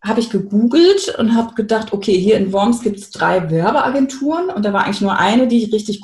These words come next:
cool fand. Da war der Eigen-, äh, der Inhaber und ein Angestellter, die sahen einfach total cool schon aus auf den Fotos. Und da war, gab's einen Schäferhund, der da rumlief. Und da dachte ich, die Jungs sind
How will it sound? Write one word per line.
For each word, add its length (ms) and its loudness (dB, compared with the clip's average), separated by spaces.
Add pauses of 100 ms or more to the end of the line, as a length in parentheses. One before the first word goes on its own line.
cool 200 0
fand. 440 0 (220)
Da 220 -4
war 200 0
der 320 0
Eigen-, 300 2
äh, 160 -2
der 220 0
Inhaber 560 2
und 180 -4
ein 60 -4
Angestellter, 600 0
die 160 -6 (440)
sahen 220 -2
einfach 340 -2
total 720 -4 (100)
cool 200 -2
schon 200 -4
aus 320 0
auf 140 -8
den 160 -4
Fotos. 520 0
Und 140 -4
da 140 0
war, 260 -2
gab's 240 -2
einen 100 -2
Schäferhund, 560 2
der 60 -2
da 120 0
rumlief. 600 2
Und 100 -6
da 80 -4
dachte 300 -6
ich, 240 -12 (720)
die 100 -6
Jungs 300 2
sind 180 -8